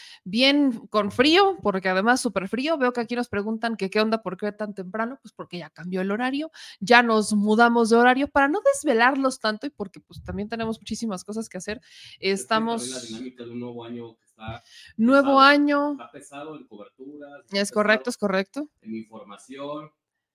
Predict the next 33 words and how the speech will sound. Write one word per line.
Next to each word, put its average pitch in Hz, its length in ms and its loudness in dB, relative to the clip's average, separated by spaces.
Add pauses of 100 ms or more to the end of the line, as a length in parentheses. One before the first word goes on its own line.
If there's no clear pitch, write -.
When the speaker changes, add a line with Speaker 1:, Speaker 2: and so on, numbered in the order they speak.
(420)
Speaker 2:
Y - 100 -10
Speaker 1:
Dice 254 240 4
Speaker 2:
hay 262 80 6
que 240 80 6
Speaker 1:
Eduardo 247 380 2
que 226 80 2
regularmente 226 640 2
se 226 100 0
duerme 220 240 0
con 220 140 -6
usted. 240 260 -4 (160)
Es - 160 0
que 294 120 0
lo 285 120 4
que 226 100 -4
quiero 233 200 -6
es 240 100 -10
que 214 80 -10
ustedes 214 360 -6
tengan 196 420 -10 (1120)
un 247 160 8
nuevo 240 280 6
ciclo 226 560 -6
de 220 80 -2
sueño. 233 400 -12
Speaker 2:
Eso. - 400 -20 (200)
Speaker 1:
Como 226 220 0
ya 269 160 6
vi 294 120 4
que 339 120 0
se 269 120 4
duermen 262 340 4
conmigo, 254 640 -2